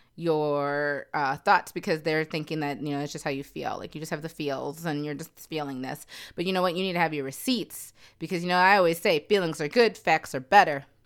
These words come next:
So when you have your receipts, when you have the information to back up the things that you are saying,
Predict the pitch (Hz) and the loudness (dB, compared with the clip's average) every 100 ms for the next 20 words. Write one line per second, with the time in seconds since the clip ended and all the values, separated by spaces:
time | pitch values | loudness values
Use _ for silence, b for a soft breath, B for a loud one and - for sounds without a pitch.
0 | _ _ _ _ _ _ _ _ _ _ | _ _ _ _ _ _ _ _ _ _
1 | _ - B B - 180 185 190 160 151 | _ -20 B B -10 -4 0 0 0 -4
2 | 147 254 208 - 170 196 160 160 147 156 | -4 -4 -6 -6 -4 -2 -2 -4 -10 -6
3 | 185 214 175 160 170 170 170 - - 170 | -4 -4 -6 -6 -2 -2 -2 -12 -10 -8
4 | 165 131 180 175 139 - 247 294 190 160 | -6 -8 -6 -6 -6 -8 -6 -4 -4 -6
5 | 156 | -8